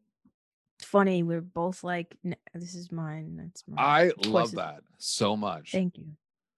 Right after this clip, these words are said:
Speaker 1: Thank you.
Speaker 2: I, oh, I love that. That just made my day. Thank you.
Speaker 1: <laughs>
Speaker 2: For the
Speaker 1: You're
Speaker 2: people
Speaker 1: welcome.
Speaker 2: that, uh, are listening, it has a rainbow on it.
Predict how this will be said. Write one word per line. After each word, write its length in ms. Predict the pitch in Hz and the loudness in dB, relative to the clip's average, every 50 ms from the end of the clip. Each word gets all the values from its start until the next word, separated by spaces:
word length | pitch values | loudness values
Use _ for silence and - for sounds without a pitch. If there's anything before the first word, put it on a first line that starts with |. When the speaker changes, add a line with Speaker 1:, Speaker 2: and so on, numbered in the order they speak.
| _ - | _ -10
Speaker 1:
Thank 200 | 165 151 151 - | -10 -10 -10 -10
you. 220 | 101 127 123 151 - _ _ _ _ - | -12 -12 -12 -12 -14 _ _ _ _ -8
Speaker 2:
I, 340 | 85 82 82 85 80 80 78 - - | -6 -4 -4 -4 -4 -6 -8 -10 -10
oh, 260 | - 85 82 76 67 62 - - - - | -10 -10 -10 -10 -12 -14 -18 -20 -20 -20
I 40 | 80 82 | -16 -12
love 240 | 80 80 80 80 78 | -10 -8 -8 -8 -10
that. 200 | 87 - 92 87 - - 82 | -12 -14 -16 -18 -18 -16 -14
That 140 | 78 76 73 | -14 -12 -12
just 180 | 87 - - | -14 -14 -12
made 120 | 82 82 78 | -12 -12 -12
my 140 | 78 78 76 | -12 -12 -12
day. 200 | 78 78 73 71 - - _ _ - - | -12 -12 -12 -12 -16 -20 _ _ -18 -16
Thank 180 | - - - | -16 -16 -16
you. 180 | - - 80 - | -16 -16 0 4
Speaker 1:
<laughs> 840 | - - - - 320 - - - 277 - - 240 - - 220 214 - | 4 4 6 6 4 4 4 2 -2 0 0 -4 -2 0 -2 2 4
Speaker 2:
For 100 | 104 101 | 4 4
the 80 | 98 | 4
Speaker 1:
You're 60 | 98 | 4
Speaker 2:
people 420 | - - 113 120 151 135 127 120 113 | 2 4 2 4 4 4 4 4 4
Speaker 1:
welcome. 40 | 110 | 4
Speaker 2:
that, 280 | 110 104 101 95 90 87 | 4 4 4 2 0 0
uh, 580 | 87 87 85 82 82 80 82 78 78 76 - - _ _ _ _ _ - | 0 0 -2 -2 -4 -4 -6 -6 -8 -10 -14 -18 _ _ _ _ _ -2
are 120 | 82 82 80 | 0 0 2
listening, 580 | 78 90 98 - - 80 76 76 76 80 80 - _ _ | 2 0 0 0 -4 -10 -12 -12 -14 -14 -16 -18 _ _
it 140 | 78 78 76 | -14 -14 -14
has 160 | 78 - 80 80 78 76 - - | -12 -10 -10 -10 -12 -14 -16 -14
a 80 | 80 | -12
rainbow 360 | 78 82 85 85 80 76 73 73 71 71 | -10 -8 -8 -8 -8 -10 -12 -14 -18 -20
on 140 | 73 73 73 73 | -20 -20 -20 -20
it. 60 | - | -20